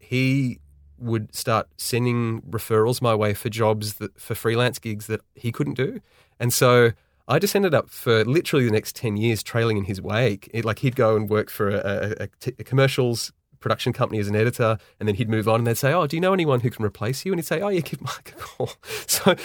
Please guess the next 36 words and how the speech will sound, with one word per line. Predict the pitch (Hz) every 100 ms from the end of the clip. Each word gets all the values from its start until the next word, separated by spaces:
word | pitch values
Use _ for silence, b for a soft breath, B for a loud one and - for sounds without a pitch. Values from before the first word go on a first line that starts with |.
| B
literally | 190 - 190
for | 151
ten | 139 135
years, | 123 139 120
I |
was | 113 110
just | 131
kind | - 117
of, |
like, | 107 113
almost | 113 -
following | 113 120 127
him | 127
from | 107 104
job | 110 104
to | 117
job. | 110 113 110 107 B B B -
Um, | 117 120 117 104 _ _ _ _ - - -
but, | 131
and | 135
then | 139
I |
was | 131
also | 139 131
doing, | 104 110 104 101 104
as | 101
a |
freelancer, | - 107 110 101 107
lots | 107 -
of | 95
other | 101
things | 104 117
on | 107
the | 98
side, | - 98 104 104 101
both, | 98 95 -